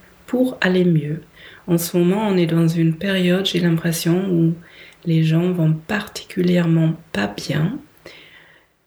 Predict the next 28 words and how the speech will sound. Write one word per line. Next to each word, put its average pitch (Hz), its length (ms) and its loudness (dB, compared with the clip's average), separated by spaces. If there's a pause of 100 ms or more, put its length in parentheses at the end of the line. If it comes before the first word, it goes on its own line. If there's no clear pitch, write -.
(460)
Euh, 147 400 0
on 147 140 -2
pourrait 165 280 0
dire, « 170 400 0
Oui, 190 400 0
mais 160 120 2
ça 147 180 -4
a 147 60 -2
toujours 156 380 0
été, 180 720 0
il 175 60 2
y 156 80 4
a 151 60 0
toujours 156 400 -4
des 151 140 -2
périodes 151 640 0
où - 100 -10
c'est 131 200 -8
difficile », 175 680 -4
mais 160 200 2 (440)
quand - 160 -4
même, 190 240 0
j'ai 180 100 -2
l'impression 165 560 0
que 165 120 -4
depuis 156 280 -2
quelques 170 400 -4
années, 156 400 2